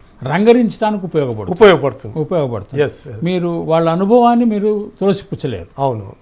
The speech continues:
Speaker 1: మీ చదువుతో పాటు వాళ్ళ అనుభవాన్ని తీసుకుంటే గానీ అది అభివృద్ధిలోకి వెళ్ళదు.
Speaker 2: అభివృద్ధిలోకి రాదు.
Speaker 1: So, చదువు అనుభవాన్ని దగ్గరగా నడపాలి.
Speaker 2: నడపాలి సార్.
Speaker 1: So, అగ్రికల్చర్ యూనివర్సిటీస్ కూడా సిటీస్‌లో ఉన్నాయి,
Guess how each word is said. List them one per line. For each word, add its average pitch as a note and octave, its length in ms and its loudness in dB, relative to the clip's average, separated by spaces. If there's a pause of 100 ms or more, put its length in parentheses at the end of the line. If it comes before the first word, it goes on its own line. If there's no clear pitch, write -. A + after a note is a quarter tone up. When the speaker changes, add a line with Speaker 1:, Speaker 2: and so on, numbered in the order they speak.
(720)
Speaker 1:
మీ C3+ 100 -4
చదువుతో F3 520 -2
పాటు F#3 320 -4
వాళ్ళ G3 220 -2
అనుభవాన్ని G#3+ 540 2
తీసుకుంటే F3+ 520 -4
గానీ G3 220 -2
అది G#3+ 180 4
అభివృద్ధిలోకి G3 560 2
వెళ్ళదు. D#3 200 -2
Speaker 2:
అభివృద్ధిలోకి A#2 540 -6
రాదు. - 240 -8
Speaker 1:
So, - 60 -6
చదువు B3 540 0
అనుభవాన్ని G#3 880 0
దగ్గరగా G3+ 580 4
నడపాలి. D3 380 -4
Speaker 2:
నడపాలి C#3 400 0
సార్. - 180 -20 (380)
Speaker 1:
So, G3 60 0
అగ్రికల్చర్ A3+ 600 0
యూనివర్సిటీస్ G3 580 -4
కూడా F#3+ 340 -4
సిటీస్‌లో F#3 520 -4
ఉన్నాయి, A#2 260 -10